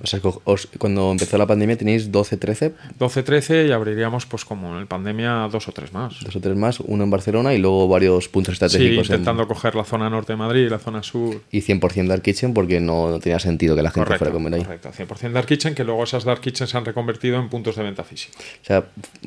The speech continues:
Speaker 1: ¿podríamos decir que facturasteis más en dos mil veinte que dos mil diecinueve?
Speaker 2: Eh, seguro, seguro, seguro.
Speaker 1: ¿Sí?
Speaker 2: Sí, sí, sí, seguro. Seguro, seguro.
Speaker 1: Joder.
Speaker 2: Sí, sí, sí.
Speaker 1: Algún hostelero que te escuche no se lo va a creer.
Speaker 2: No,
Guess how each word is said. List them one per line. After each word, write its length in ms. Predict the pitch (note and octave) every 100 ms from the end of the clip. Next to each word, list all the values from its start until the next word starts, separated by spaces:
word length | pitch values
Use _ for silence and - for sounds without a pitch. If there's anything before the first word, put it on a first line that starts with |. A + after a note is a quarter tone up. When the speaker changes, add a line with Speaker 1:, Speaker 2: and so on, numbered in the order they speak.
| F#2
Speaker 1:
¿podríamos 300 | G2+ G2+ G#2+
decir 180 | G#2+
que 100 | G#2
facturasteis 480 | A2 G2+ A2 G2+ A2
más 220 | G2+ G2
en 100 | G2+
dos 120 | G2+ G2
mil 160 | G2
veinte 240 | F#2+ F#2+ F#2+
que 40 |
dos 120 | F#2
mil 140 | F#2 F#2+
diecinueve? 380 | F2+ F#2 A2 C4+ - _ _ _ - -
Speaker 2:
Eh, 140 | - G2
seguro, 420 | - F#2+ G2+ F#2+ - -
seguro, 280 | G2+ G#2 G2
seguro. 320 | G2 G#2 F#2+ - _ _ _ -
Speaker 1:
¿Sí? 280 | - D#3+ -
Speaker 2:
Sí, 180 | - A2+
sí, 160 | G#2 -
sí, 180 | - C#3 B2 _
seguro. 380 | - G#2 F2 F#2+ - _ _ _ _ _ _ _ _ _ _
Seguro, 300 | - G2+ -
seguro. 200 | F#2 - _
Speaker 1:
Joder. 480 | - A#2 F2 F2+ - _ _ _ _ _
Speaker 2:
Sí, 120 | A#2
sí, 160 | A2 A2+
sí. 40 | A2+
Speaker 1:
Algún 220 | F#2 G2
hostelero 340 | G2 G#2 G2
que 80 | G2
te 80 | G2
escuche 320 | - G2+ F#2+
no 120 | G#2+
se 60 | A2
lo 100 | G#2+
va 80 | F2+
a 40 |
creer. 240 | E2 F#2+ - - - - - - - _ -
Speaker 2:
No, 440 | D#3+ F#3+ F3+ E3